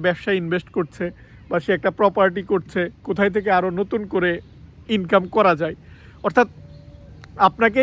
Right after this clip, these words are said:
ইনকাম সোর্সগুলো বাড়াতেই হবে। কেন বাড়াতে হচ্ছে? কারণ আপনার যে লাইফস্টাইল আপনি নিয়ে নিয়েছেন, যেই লাইফস্টাইলে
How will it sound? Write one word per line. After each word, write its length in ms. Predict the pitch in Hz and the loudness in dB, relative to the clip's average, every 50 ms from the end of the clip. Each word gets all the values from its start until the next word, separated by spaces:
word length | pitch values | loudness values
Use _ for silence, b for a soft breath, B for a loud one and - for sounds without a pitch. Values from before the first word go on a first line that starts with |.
| 277 254 226 | 2 2 0
ইনকাম 280 | 208 190 - 240 247 254 233 - | -2 2 4 4 4 4 2 2
সোর্সগুলো 400 | 254 247 226 208 208 254 247 233 180 156 | 2 2 2 2 0 0 0 2 2 0
বাড়াতেই 420 | 175 175 180 196 190 190 240 214 190 170 | 0 2 2 0 0 0 -2 0 0 0
হবে। 180 | 156 135 143 139 - - - - - - - - - - - - - - - | -2 -4 -6 -10 -14 -18 -20 -20 -20 -20 -20 -20 -20 -20 -20 -20 -20 0 4
কেন 180 | 233 226 233 285 277 233 | 4 4 6 4 4 4
বাড়াতে 280 | 240 233 240 233 233 240 226 | 4 4 4 2 2 0 0
হচ্ছে? 280 | 226 - - - - 262 311 - - - - - - - - - - | 0 -2 -4 -4 -4 -4 -4 -6 -12 -20 -20 -20 -20 -20 -20 -4 2
কারণ 360 | 220 214 220 226 247 262 277 277 262 392 - - - - 185 | 4 4 4 4 2 -4 -6 -8 -14 -18 -20 -12 -2 0 0
আপনার 420 | 190 - - 240 220 214 208 220 220 - 208 180 143 - | 0 0 -4 -8 -6 -4 -4 -4 -4 -6 -8 -12 -8 -4
যে 100 | 185 190 180 170 160 160 | -2 -2 -2 -2 -2 0
লাইফস্টাইল 480 | 165 185 208 - - - - 247 233 220 196 | -2 -2 -2 -6 -10 -8 -4 -2 -2 -2 -2
আপনি 180 | 180 185 202 196 185 | -4 -6 -10 -10 -10
নিয়ে 260 | 165 170 190 214 220 202 190 | -8 -6 -4 -4 -4 -4 -4
নিয়েছেন, 340 | 180 170 165 - - 120 - - b b b b b b b b b | -8 -8 -10 -10 -10 -12 -12 -14 b b b b b b b b b
যেই 260 | - 147 190 190 202 196 | -10 -2 0 0 2 2
লাইফস্টাইলে 760 | 185 180 190 180 - - - - 226 214 214 208 214 214 | 2 2 2 0 -4 -8 -4 -4 -2 -2 -4 -2 0 0